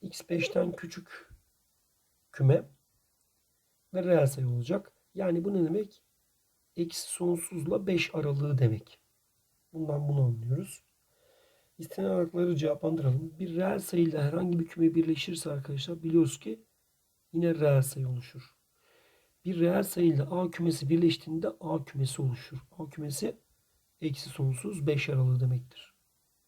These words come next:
Peki reel sayılardan benim kümemi çıkaracağım. Bakın. Tüm reel sayı dediğim şey sayı doğrusunun tamamı. A kümesi eksi sonsuz beş aralığı. Şurası.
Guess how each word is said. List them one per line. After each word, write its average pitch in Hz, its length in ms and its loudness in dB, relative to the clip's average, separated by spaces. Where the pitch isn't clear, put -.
Peki 135 280 -8
reel 165 220 2
sayılardan 196 580 -2
benim 175 300 -6
kümemi 160 360 -6
çıkaracağım. 139 640 -2
Bakın. 135 280 -8
Tüm 190 240 -6
reel 190 220 2
sayı 180 280 -4
dediğim 165 240 -2
şey 214 180 -4
sayı 175 300 -6
doğrusunun 160 360 -2
tamamı. 135 500 -2
A 170 180 -2
kümesi 175 500 -6
eksi 160 220 -10
sonsuz 165 480 -6
beş 160 200 -2
aralığı. 120 380 -2
Şurası. - 580 -6